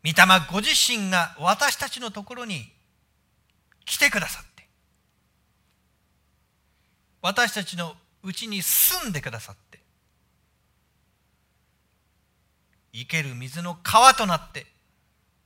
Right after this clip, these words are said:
命の泉として溢れ、流れ出てくださるということなのです。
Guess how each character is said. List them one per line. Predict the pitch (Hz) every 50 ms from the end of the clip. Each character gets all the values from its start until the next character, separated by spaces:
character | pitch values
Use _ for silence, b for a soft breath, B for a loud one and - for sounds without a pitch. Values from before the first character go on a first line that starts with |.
| _ _ _ -
命 | 175 190 185 175 160 - - -
の | 147 151 - _ _ -
泉 | 233 240 226 311 302 302 -
と | 269 240 202
し | -
て | - 208 170 139 - - - _ _ _ _ _ _ _ _ _ _ _ _ _ _ _ _ _ -
溢 | - 240 262 - 277 330
れ、 | 277 175 127 - - - - - - - - _ _ _ _ _ -
流 | 180
れ | 202 233 285 294 320 349 359 359 359 349 339 339
出 | 320
て | 294 262
く | - 254 247
だ | 247 220
さ | - - 233 233
る | 220 202 - _ _ _ -
と | 196 190
い | 185 175 165 156 156 147
う | 135
こ | - - 147 139
と | - 185 175 165
な | 143 117 107 95 101 120
の | 131 -
で | - -
す。 | - - -